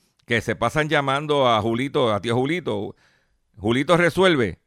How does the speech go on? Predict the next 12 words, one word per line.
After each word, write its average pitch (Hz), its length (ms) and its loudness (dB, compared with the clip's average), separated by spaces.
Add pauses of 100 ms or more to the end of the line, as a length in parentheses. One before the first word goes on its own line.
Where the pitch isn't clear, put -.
(140)
Mira, 147 260 -2
dile 139 200 0
a 160 100 -2
Chopper, 165 420 2
¿de 117 80 0
dónde 143 220 -2
saca 165 300 0
Chopper 156 300 0
esa 143 200 -4
canción? 139 380 -8
Pues 107 100 -6
mira, 104 260 -4